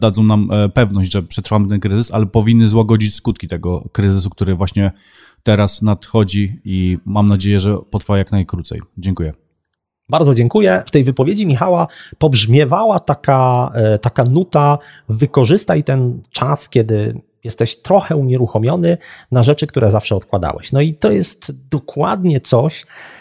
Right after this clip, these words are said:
Speaker 2: co, e, jest opisane takim narzędziem, które nazywa się macierzą Eisenhowera. Macierza Eisen-, Eisenhowera pomaga nam zdecydować, jak postępować z różnego rodzaju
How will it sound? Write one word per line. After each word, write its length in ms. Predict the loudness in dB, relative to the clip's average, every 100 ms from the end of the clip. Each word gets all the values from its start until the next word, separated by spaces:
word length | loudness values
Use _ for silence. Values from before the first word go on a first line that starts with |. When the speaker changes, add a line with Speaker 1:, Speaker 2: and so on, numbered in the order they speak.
| _
Speaker 2:
co, 520 | 0 2 4 2 0 0
e, 320 | 2 2 2
jest 500 | 0 0 -4 -12 -16 _
opisane 760 | -6 0 0 0 0 0 0 -2 -4
takim 260 | -2 2
narzędziem, 420 | 4 4 4 2 2
które 180 | 0
nazywa 260 | 2 2 0
się 120 | 2
macierzą 460 | 0 0 0 0 0 0
Eisenhowera. 680 | 2 2 0 0 0 -4 -10 _ _ -8
Macierza 280 | -2 2
Eisen-, 260 | 2 0 -4 0
Eisenhowera 680 | 2 2 2 2 2 2 2
pomaga 420 | 0 0 0 0
nam 240 | 2 0 -4 -12 -20 -4
zdecydować, 920 | 0 2 2 2 2 2 0 0 -8 -14 _ _
jak 440 | 0 0 -2 -14 _ _
postępować 560 | -6 0 0 2 0 0
z 40 |
różnego 320 | 2 2 2
rodzaju 460 | 2 2 2 2 0